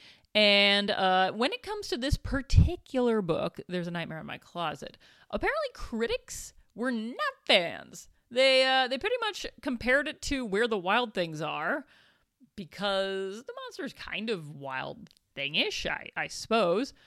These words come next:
Uh, Mayer and Sendak were friends, but kids, their parents, everybody loved it. It was very, very popular. It's had at least fourteen editions since being released,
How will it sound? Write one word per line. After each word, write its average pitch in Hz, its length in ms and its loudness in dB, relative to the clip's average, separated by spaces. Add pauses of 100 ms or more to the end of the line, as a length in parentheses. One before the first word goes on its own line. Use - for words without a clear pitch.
(340)
Uh, - 200 -12
Mayer 240 260 -2
and 226 100 -4
Sendak 208 320 -4
were 220 180 -4 (160)
friends, - 420 -4 (180)
but 233 480 2 (520)
kids, - 460 2 (220)
their - 100 -10
parents, 285 400 6 (180)
everybody 277 480 6
loved 254 260 6
it. - 180 2 (200)
It 175 80 -12
was 160 160 -8
very, 208 280 0
very 202 180 2
popular. 262 420 0 (140)
It's - 180 -4
had 175 160 4
at 175 100 0
least 180 260 -6 (420)
fourteen 311 720 -2
editions 277 600 -4
since 214 260 -8
being 220 280 -2
released, 185 540 -4